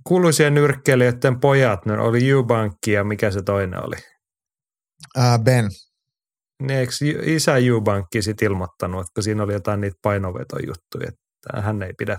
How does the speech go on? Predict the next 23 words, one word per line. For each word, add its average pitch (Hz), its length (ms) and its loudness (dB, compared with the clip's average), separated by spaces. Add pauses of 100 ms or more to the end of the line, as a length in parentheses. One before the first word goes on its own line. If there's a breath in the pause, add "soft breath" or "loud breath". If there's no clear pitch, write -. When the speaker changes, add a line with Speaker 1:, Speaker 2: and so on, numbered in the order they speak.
Speaker 1:
tätä - 280 -6
nyt 120 160 -10 (320)
kivana 104 340 -4
juttuna, - 480 -14
että - 300 -20
hänen 123 320 -12
poikansa 107 380 -10 (120)
terveys 104 520 -6
on 113 80 -8
vaarassa - 420 -8
tai - 220 -8
jotain. - 320 -12 (400 loud breath)
Speaker 2:
Joo, 127 220 2
se 123 140 4
oli 123 120 4
itse 175 220 4
asiassa 170 160 6
Speaker 1:
Enemmän 123 60 4
tällaista 131 400 6
Speaker 2:
toisen 120 140 6
Speaker 1:
kontenttia. 117 540 2
Speaker 2:
va-, 95 140 -2
niin. 117 260 4